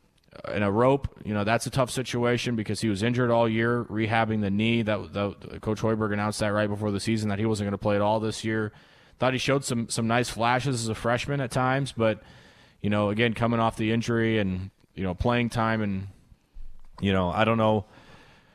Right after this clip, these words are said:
On paper, you're gonna assume Nebraska has a lot of those guys back, and a lot of those minutes are already gonna be eaten up. So, you know, maybe they're, they're kinda seeing the writing on the wall, plus the three newcomers coming in and, and thinking to themselves, "I-,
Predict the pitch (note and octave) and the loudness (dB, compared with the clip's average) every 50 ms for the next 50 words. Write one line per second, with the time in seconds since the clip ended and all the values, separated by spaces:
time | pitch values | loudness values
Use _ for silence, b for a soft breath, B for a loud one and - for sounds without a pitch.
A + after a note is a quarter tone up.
0 | B B B B B _ _ - - - - B1+ B1 D#2+ F#2 A#2 C3+ C#3 - D3+ | B B B B B _ _ -12 -10 -8 -8 -6 -4 0 4 4 4 4 4 2
1 | E3 F3+ D#3 E3 C#3+ C3 C3 C3 C3 C#3 C3+ C3 B2 - C#3+ C#3+ C3 B2 A2+ A#2 | 2 2 2 0 0 2 2 2 2 2 0 0 0 0 0 0 0 0 0 2
2 | A#2+ B2+ C3 - - B2+ B2 A#2+ G#2+ A2 A2 A2+ A#2+ A#2+ A#2+ A#2 A#2 A2 G2+ G#2+ | 2 2 2 0 0 0 0 0 0 0 0 2 2 2 4 2 2 2 2 2
3 | A2 A2 A2 G#2 - - A2 G2+ F2+ D#2 - - G#2 G#2 G#2 G#2+ A2+ A#2 A2+ A2+ | 2 2 2 0 0 0 0 0 0 -2 -4 -4 -2 0 2 2 2 2 2 2
4 | A2 G2 A2 A#2 B2 A#2 A2 - - G#2+ G#2 G#2+ A2 A2 G#2+ G2+ G#2+ G#2+ G#2 G#2 | 0 2 2 2 2 2 0 -2 0 0 2 2 2 2 0 0 -2 -2 -2 -2
5 | G#2 F2 G#2+ G#2+ G2+ G2 G2+ G2+ F#2 E2+ - - - - - - - - A2+ A2 | -2 -2 -4 -4 -2 -2 -2 -2 -2 -4 -6 -8 -14 -16 -12 -10 -6 -2 0 0
6 | G#2+ G2+ G2+ G2 G2+ F#2+ - - - - - - G#2 G#2 G2+ G2 G#2+ A2+ A2+ A#2 | 2 2 0 0 -2 -4 -10 -18 -20 -16 -8 -6 -2 -2 0 2 2 2 2 2
7 | A2+ A2+ A2+ A2+ A2 G2 A2 G#2+ G#2+ G#2+ G#2 G2 - - B2 A#2+ A2+ - - B2 | 2 2 2 2 0 0 0 0 2 0 -2 -4 -4 -2 0 0 0 0 0 0
8 | A#2 A2 G#2+ G#2+ G#2+ A2+ A2 A2+ A2 A2 G#2+ G#2+ G#2+ A2+ A#2+ A2 - - A#2+ B2 | 0 2 2 2 2 2 2 0 0 0 0 2 2 2 2 0 0 0 2 2
9 | A#2 - - - B B B B B - A2 - - A#2+ B2+ B2 A#2+ A#2+ B2 - | 2 0 -4 -10 B B B B B -6 -6 -4 -2 0 0 2 2 0 0 0
10 | B2+ A#2+ A#2+ A#2 A2+ - - B2 A#2 A2+ A2+ A#2 A#2+ B2 C3 C3 A#2+ G#2+ G2 G2+ | 0 0 0 0 -2 -2 -2 -2 0 0 0 0 2 2 2 0 0 -2 -4 -6
11 | B B B B B B B B B B - - - F#2+ G2 G2 G2 G2 G2 G2 | B B B B B B B B B B -20 -8 -4 -2 -2 0 0 0 -2 -2
12 | F2+ - - - A#2+ A#2 A2+ A#2 A2 A2 A2 A2 A2 - - A2 A2+ A2+ A2 G#2 | -4 -6 -6 -4 -4 -2 -2 -2 0 0 0 0 0 0 0 2 2 2 0 0
13 | - - - - | -4 -8 -10 -12